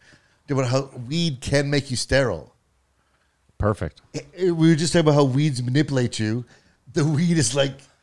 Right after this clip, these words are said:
Speaker 1: again, like the animal saying, "I'm taking you out of the food chain." So
Speaker 2: Yeah.
Speaker 1: others like you don't smoke me anymore 'cause I just wanna grow.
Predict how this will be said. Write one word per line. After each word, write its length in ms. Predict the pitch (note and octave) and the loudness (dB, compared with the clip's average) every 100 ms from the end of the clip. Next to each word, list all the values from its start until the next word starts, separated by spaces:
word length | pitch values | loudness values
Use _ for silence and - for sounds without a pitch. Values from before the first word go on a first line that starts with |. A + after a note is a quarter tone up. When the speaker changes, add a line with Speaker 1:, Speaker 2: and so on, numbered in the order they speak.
| _ _ _ _ _ - | _ _ _ _ _ -4
Speaker 1:
again, 380 | D3+ E3+ E3+ | 0 4 4
like 120 | D#3 C#3+ | 4 2
the 140 | C#3+ | 2
animal 220 | E3 D3+ | 2 2
saying, 220 | C3 C#3 - | 4 2 2
"I'm 140 | B2 B2 | -2 0
taking 260 | E3 C#3 | -2 0
you 100 | C#3+ | 0
out 80 | B2+ | 0
of 20 | |
the 60 | C3 | 0
food 240 | F#3 D3+ C3+ | 0 0 2
chain." 280 | B2 A2 | 0 0
So 220 | A#2+ G2 E2+ | -2 -2 -2
Speaker 2:
Yeah. 100 | E2+ - - _ - | -6 -16 -20 _ 2
Speaker 1:
others 320 | G3 G3+ D3 | 4 4 4
like 160 | F3 C#3 | 2 2
you 100 | F3+ | 4
don't 200 | E3+ D3+ | 4 2
smoke 380 | - F3 E3+ C#3 | 2 4 2 0
me 120 | A#2+ | 0
anymore 340 | A2+ G#2+ A#2 | 0 0 0
'cause 160 | C3 C#3 | 0 2
I 100 | D#3 | 2
just 120 | C#3+ | 2
wanna 220 | D3 C3+ | 2 2
grow. 460 | B2 C3+ C#3 A2 F2 | 2 0 0 -2 -8